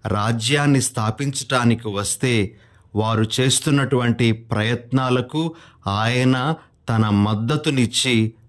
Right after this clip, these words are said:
తాను రాజుగా అయ్యుండేవాడు. కానీ ప్రభువు వారి మధ్య నుండి వెళ్ళిపోయి ఒంటరిగా పర్వతమును ఎక్కారు అని మనము సువార్తలో చదువుతాం.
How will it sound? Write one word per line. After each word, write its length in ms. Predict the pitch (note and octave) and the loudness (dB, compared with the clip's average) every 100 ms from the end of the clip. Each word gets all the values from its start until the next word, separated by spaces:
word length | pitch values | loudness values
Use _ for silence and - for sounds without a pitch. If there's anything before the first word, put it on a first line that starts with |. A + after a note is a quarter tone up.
| _ | _
తాను 260 | G#2+ G#2 G#2 | -2 0 2
రాజుగా 720 | G2+ G#2 A2+ C3 B2 C3 B2+ | 0 0 0 0 0 -2 -4
అయ్యుండేవాడు. 800 | G#2+ G#2+ G#2+ G#2 G2 F#2+ F#2 E2+ - _ _ _ _ | 0 2 2 2 2 2 0 -2 -8 _ _ _ _
కానీ 440 | - G#2 G#2+ A2 G#2+ | -4 0 2 4 2
ప్రభువు 760 | - - A2+ A#2 C#3+ D3 E3 E3 - _ | -2 -4 -2 2 4 4 2 0 -10 _
వారి 340 | F#2 G#2 G#2 A2 | -4 0 2 2
మధ్య 460 | G#2+ G#2+ G#2+ C#3+ | 4 2 2 2
నుండి 560 | C#3+ C#3 C3+ B2+ A#2+ A2 - | 2 4 4 4 2 0 -4
వెళ్ళిపోయి 920 | F#2+ G2+ A2+ C3+ C3 A#2+ A#2 A#2 A2 - - _ | -2 2 2 2 0 2 4 4 2 -4 -20 _
ఒంటరిగా 1000 | F#2 G#2+ B2+ C#3 C#3+ C3+ B2 B2 A2 A2+ - - _ - | -2 2 2 2 2 2 2 2 0 -2 -6 -18 _ -4
పర్వతమును 800 | G#2+ A2 B2+ C3 C3 B2 A#2+ A#2 | 0 2 2 0 0 0 2 2
ఎక్కారు 680 | A2 F#2+ - G#2+ G#2+ A2 G#2+ | 2 0 -2 -2 2 2 4
అని 340 | G#2 G#2+ G2 - - - | 2 2 0 -4 -14 -4
మనము 440 | G#2 G2+ G2+ G2 | 0 4 4 2
సువార్తలో 680 | F#2+ - G#2 G2+ G2 G#2+ G2+ | 2 0 0 0 -2 0 0
చదువుతాం. 680 | F#2+ G2+ F#2 F2+ - F2 | 0 0 0 -2 -2 -2